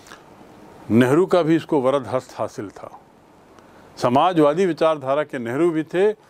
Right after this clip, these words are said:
और सोवियत संघ से प्रभावित थे और ये पार्टी भी अपनी प्रेरणा स्रोत के रूप में सोवियत संघ को देखती थी। उन्नीस सौ चौंतीस में इसकी स्थापना होती है।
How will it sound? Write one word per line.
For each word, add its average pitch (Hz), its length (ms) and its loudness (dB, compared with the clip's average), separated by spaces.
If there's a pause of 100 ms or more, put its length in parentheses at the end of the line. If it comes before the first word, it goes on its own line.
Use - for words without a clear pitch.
(140)
और 139 180 2
सोवियत 151 460 -4
संघ 135 180 -8
से 147 120 -6
प्रभावित 113 500 -6 (100)
थे 101 100 -16 (840)
और 139 140 2
ये 165 140 4
पार्टी 143 400 -2
भी 147 120 -4
अपनी 147 240 -4
प्रेरणा 143 400 -2
स्रोत 135 280 -6
के 147 100 -2
रूप 135 180 -4
में 180 140 -2
सोवियत 139 440 -4
संघ 131 160 -4
को 165 120 -4
देखती 165 360 -2
थी। 113 240 -18 (1080)
उन्नीस 226 300 4
सौ 240 100 2
चौंतीस 180 520 -4
में 233 80 -4
इसकी 202 240 -8
स्थापना 143 420 -6
होती 110 280 -10
है। 95 160 -16